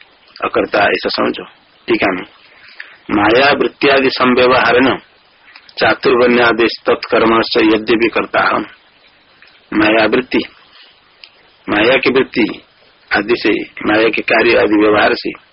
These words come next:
चार वर्ण चार आश्रम कर्म के यद्यपि कर्ता मैं हूँ तथापि, तथापि तो माम परमार्थ तो अकर्तारम विधि, माई के कर्ता होने पर भी पारमार्थिक मैं करता हूँ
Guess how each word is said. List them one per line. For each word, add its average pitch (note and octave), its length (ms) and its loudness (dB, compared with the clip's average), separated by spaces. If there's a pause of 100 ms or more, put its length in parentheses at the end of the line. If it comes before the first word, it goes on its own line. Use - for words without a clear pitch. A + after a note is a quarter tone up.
(560)
चार A2 220 2
वर्ण A2 380 2
चार A2+ 160 0
आश्रम G#2+ 440 0
कर्म G#2+ 340 0
के G#2+ 320 0
यद्यपि G#2 380 -2
कर्ता G#2+ 300 -2
मैं A2 180 2
हूँ E3 200 2
तथापि, - 460 -2 (760)
तथापि A#2 360 2
तो D#3 120 2
माम D#3+ 280 2
परमार्थ D3 760 0
तो C3 220 0
अकर्तारम C3 500 0
विधि, C#3 280 -4 (600)
माई A#2 220 2
के C#3 140 0
कर्ता C3 380 0
होने C#3 120 2
पर C#3 220 2
भी E3+ 120 4
पारमार्थिक C#3 600 0
मैं C3+ 200 2
करता A#2 280 -2
हूँ C3+ 160 -2